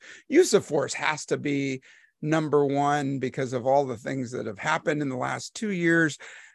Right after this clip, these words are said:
Last year, we saw, you know, a lot of, uh, national, uh, issues, uh, uh, around use of force, uh, the carotid, uh, restraint being taken away from, uh, so many agencies with no replacement.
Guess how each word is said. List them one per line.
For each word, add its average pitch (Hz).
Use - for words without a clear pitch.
Last 165
year, 160
we 135
saw, 131
you 127
know, 113
a -
lot 143
of, 117
uh, 120
national, 143
uh, 123
issues, 180
uh, 156
uh, 135
around 143
use 139
of 131
force, 151
uh, 117
the 127
carotid, 131
uh, 131
restraint 139
being 127
taken 127
away 127
from, 113
uh, 110
so 139
many 127
agencies 135
with 117
no 123
replacement. 120